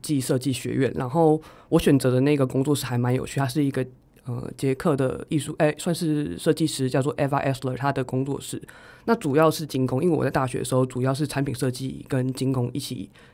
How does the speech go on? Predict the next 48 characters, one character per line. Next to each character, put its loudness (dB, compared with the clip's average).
进 0
行。 -8
然 0
后 4
那 8
时 4
候 2
就 2
看 0
他 2
们 4
的 2
作 4
品， 2
就 -2
是 2
跟 4
一 6
般 4
就 -2
是 0
做 0
金 0
属 -2
工 2
艺 4
很 0
多 2
就 0
是 -4
很 -4
精 2
致 0
啊、 2
精 0
美 2
啊， -8
但 4
你 2
去 -4
看 0
他 2
们 4
全 -2
部 -2
是 -12
非 -6
常 2